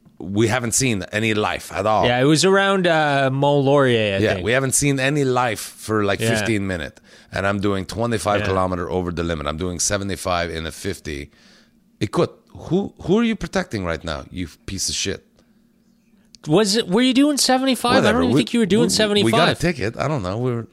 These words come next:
Speaker 2: It was something stupid. I think, I think you got a tick-, yeah, you, uh, he,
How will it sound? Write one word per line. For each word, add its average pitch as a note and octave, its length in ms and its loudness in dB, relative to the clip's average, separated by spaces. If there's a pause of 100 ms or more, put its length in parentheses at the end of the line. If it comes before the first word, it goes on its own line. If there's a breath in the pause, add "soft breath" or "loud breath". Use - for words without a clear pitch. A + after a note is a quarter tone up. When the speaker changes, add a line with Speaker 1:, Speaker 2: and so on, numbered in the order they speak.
Speaker 2:
It F3 80 4
was G3 180 4
something G#3+ 380 2
stupid. G#3 600 0
I D#3 140 0
think, A#3 420 -2
I D#3 120 -2
think A3 220 -2
you A#3 100 0
got G3+ 240 2
a F#3 40 2
tick-, F#3 300 -2
yeah, G#3+ 140 2
you, D3 340 -2 (340)
uh, C#3+ 440 0
he, E3+ 320 -2